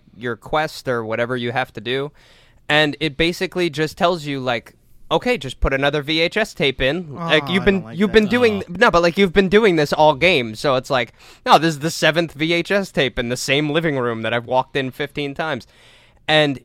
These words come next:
Speaker 1: you just hear, like, a growling. And I was like, "I've heard this growling, like, six times already. Like, nothing comes out, you know?" <coughs> I turn around.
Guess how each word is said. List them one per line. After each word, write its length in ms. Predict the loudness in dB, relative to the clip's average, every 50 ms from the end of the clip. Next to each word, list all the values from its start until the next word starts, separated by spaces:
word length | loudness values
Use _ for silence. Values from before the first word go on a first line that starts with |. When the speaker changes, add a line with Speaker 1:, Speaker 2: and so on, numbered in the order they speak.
| _ _
Speaker 1:
you 120 | -10 -6
just 160 | -4 -4 -4 -2
hear, 140 | 0 0 2
like, 380 | 2 2 0 0 -2 -8 -18 -20 _ _ _ _ _ _
a 60 | -8 -8
growling. 840 | -8 -10 -8 -6 -4 -4 -4 -4 -4 -6 -8 -8 -8 -10 -14 -16 -20 _ _ _ _ _ _ -2
And 120 | 2 4
I 60 | 4 4
was 140 | 4 2
like, 160 | 2 0 0 0
"I've 120 | -4 -2
heard 240 | 0 0 0 2 2
this 140 | 0 -2 -2
growling, 500 | -2 2 4 6 6 6 4 2 -4 -6
like, 180 | -8 -10 -10 -12
six 380 | -10 -6 -6 -6 -6 -8 -10
times 420 | -6 -4 -2 -2 -2 -2 -4 -6 -6
already. 380 | -8 -6 -6 -8 -8 -10 -8
Like, 220 | -10 -10 -10 -8 -8
nothing 260 | -6 -6 -6 -8 -8
comes 300 | -10 -12 -12 -12 -12 -10
out, 200 | -10 -10 -10 -12 _
you 100 | -16 -12
know?" 200 | -12 -10 -12 -12 _ _ _ _ _ -20 -20 -20 _ _
<coughs> 0 | 0 0 2 0 0 0 0 -4 -4 -2 -4 -4 -4 -8 _ _ _ _ _ _ _ _ _ _ _ _ _ _ -6 -4 -4
I 40 | -4
turn 280 | -2 -2 -4 -2 -2 0
around. 540 | 0 -2 0 0 0 -2 -2 -6 -20 -20